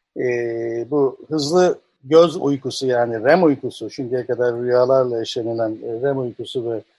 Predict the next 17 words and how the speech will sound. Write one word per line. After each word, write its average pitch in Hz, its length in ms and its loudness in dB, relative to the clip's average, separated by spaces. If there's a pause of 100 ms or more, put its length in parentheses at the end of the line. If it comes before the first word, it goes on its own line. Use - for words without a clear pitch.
(480)
e, - 20 0 (1000)
hızlı 143 260 0
göz 151 240 4
hareketlerinin 123 600 2
olmadığı 120 680 2
non-rem 135 540 6
uykusu 117 380 -4
olarak 110 320 -2
böyle 180 180 6 (180)
bölersek 165 580 6
sanki, 147 460 2
e, 185 320 2 (880)
aslında 139 420 0
bütün 143 340 2 (220)
memeli 147 480 6
türlerinin 113 680 2
de 107 60 2